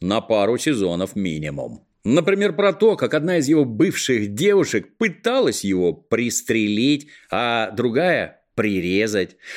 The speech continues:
про похождение Макафи в Белизе и Гватемале, про обвинение в убийстве соседа,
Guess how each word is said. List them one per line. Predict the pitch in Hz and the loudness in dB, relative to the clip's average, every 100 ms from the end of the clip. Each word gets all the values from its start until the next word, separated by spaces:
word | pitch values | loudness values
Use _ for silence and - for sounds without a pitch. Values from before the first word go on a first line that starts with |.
| - | -6
про | 104 117 110 104 | 0 0 0 -2
похождение | 120 131 123 135 143 131 | -4 -2 0 2 2 2
Макафи | 123 131 123 - 151 135 - 120 113 | 2 0 -2 -2 -2 -2 0 2 2
в | 123 113 101 | 0 -4 0
Белизе | 117 127 170 202 107 85 78 | 2 2 2 0 0 -2 -2
и | 110 90 87 | -2 -2 -2
Гватемале, | 98 101 101 - 98 92 95 123 147 135 113 | -4 -2 -2 -2 -2 -2 0 0 0 0 -2
про | - 269 240 | 2 2 2
обвинение | 120 110 113 117 139 214 135 95 | 0 -2 -2 0 -2 -2 -2 -2
в | 92 | -2
убийстве | 107 98 180 151 104 92 | -4 -2 -4 -4 -4 -2
соседа, | - 85 - - 98 123 127 117 | -2 -2 -2 -4 -2 0 0 -2